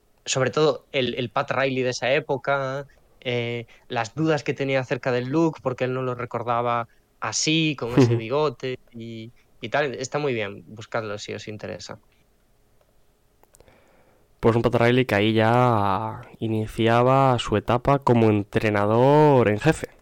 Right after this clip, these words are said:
Speaker 2: de, de lo que es un equipo N B A, en ese caso de unos Los Ángeles Lakers que estaban,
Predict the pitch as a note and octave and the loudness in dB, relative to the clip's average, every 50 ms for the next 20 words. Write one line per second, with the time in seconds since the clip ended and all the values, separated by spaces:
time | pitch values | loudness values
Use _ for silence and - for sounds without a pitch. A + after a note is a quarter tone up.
0 | _ _ _ - C3 - A2+ F#2+ F#2+ G2 G2 G2 G2 G2+ G#2+ - - - - - | _ _ _ -20 -16 -12 -10 -8 -6 -6 -4 -4 -6 -6 -8 -10 -12 -12 -12 -10
1 | - G#2 A2 A2+ - - - G#2+ G#2+ G#2+ G#2+ - - A2+ A2 G#2+ - A2+ G#2+ - | -6 -6 -6 -6 -8 -8 -8 -6 -4 -4 -4 -4 -2 -4 -4 -4 -4 -6 -4 -2
2 | G#2 G#2 G#2 G#2 A2+ A2+ A2+ A#2 B2+ C3 B2 A2+ G#2+ A2 - - G#2 - - A#2+ | -2 -2 0 0 0 2 2 2 4 2 2 0 0 -4 -4 -2 0 2 2 0
3 | B2+ - - - - - - - - - - _ _ - G2+ F#2+ A2 G#2+ G#2 G2+ | 0 -2 -6 -20 -20 -20 -20 -20 -20 -20 -20 _ _ -8 -6 -2 0 2 2 2
4 | G2+ G#2 A2+ A#2+ A#2 - - - A2+ A2 G#2+ - A#2+ A#2 A#2 - A#2+ A#2+ A2+ A2+ | 2 2 0 0 0 -2 -2 0 2 2 2 2 0 0 0 2 0 0 2 2
5 | A2+ A2 A#2 A#2 - B2+ - - - A2 - - A2+ A#2 A#2+ B2 B2 B2+ B2+ B2 | 2 2 2 2 0 -4 -2 -4 -6 -6 -2 0 2 4 6 6 6 6 6 6
6 | A#2 A2+ G#2+ G2+ G2+ G2+ G2+ A2 A#2 | 4 4 2 2 0 -2 -4 -6 -8